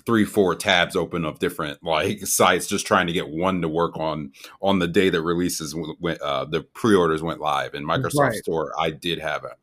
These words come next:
Speaker 1: a link open to them.
Speaker 2: It, it's,
Speaker 1: Um,
Speaker 2: it, the whole thing is just very frustrating, but we've talked about the frustrating part
Speaker 1: Yeah.
Speaker 2: for quite a while, but I'm just like, "I don't need the console, but I would like the console."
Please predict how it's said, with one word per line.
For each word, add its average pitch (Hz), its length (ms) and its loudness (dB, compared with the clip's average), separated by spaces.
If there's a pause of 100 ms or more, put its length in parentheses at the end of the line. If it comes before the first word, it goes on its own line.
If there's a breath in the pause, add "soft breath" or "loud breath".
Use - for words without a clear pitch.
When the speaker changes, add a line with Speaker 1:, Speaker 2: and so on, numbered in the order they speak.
Speaker 1:
a 78 40 -4
link 71 260 -10
open - 300 -18
to - 80 -18
them. - 260 -12 (840 loud breath)
Speaker 2:
It, 349 160 -10
it's, - 240 2
Speaker 1:
Um, - 180 -20
Speaker 2:
it, 208 140 6
the 190 80 8
whole 220 220 8
thing 180 180 2
is 135 100 2
just 127 240 -2
very 156 220 8 (160)
frustrating, 123 680 0
but 143 80 4
we've 214 220 2
talked 139 300 0
about 123 240 -2
the 110 60 -16
frustrating 117 580 -6
part - 240 -2
Speaker 1:
Yeah. - 80 -12 (420 soft breath)
Speaker 2:
for 185 120 0
quite 151 300 6
a 131 60 4
while, 117 420 -2
but 135 160 4
I'm 185 220 6
just 170 240 0
like, 151 280 4
"I 214 180 4
don't 208 240 4
need 139 200 6
the 127 80 -4
console, 113 580 -6 (300 soft breath)
but 165 80 4
I 160 100 6
would 151 160 2
like 143 300 4
the - 80 -10
console." - 560 -10